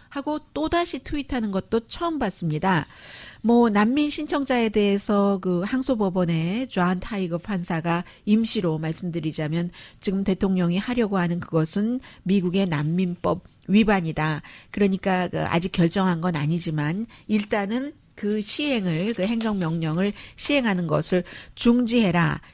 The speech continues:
했잖아요. 그러니까 몇 시간이 지나지 않아서 뭐 대통령, 대통령이 그런 것에 대해서 뭐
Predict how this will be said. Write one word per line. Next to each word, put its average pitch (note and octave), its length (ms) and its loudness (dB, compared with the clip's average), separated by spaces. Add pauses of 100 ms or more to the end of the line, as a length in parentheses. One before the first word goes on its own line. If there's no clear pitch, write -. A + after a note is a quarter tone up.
(160)
했잖아요. A#3 580 0 (480)
그러니까 B3+ 540 2
몇 G3+ 260 6
시간이 A3 680 2
지나지 F#3 480 2
않아서 E3 520 2 (200)
뭐 E3+ 140 0
대통령, F#3 520 2 (120)
대통령이 G3 580 2
그런 G3+ 260 2
것에 F3 240 0
대해서 D#3 460 0
뭐 D3 200 -2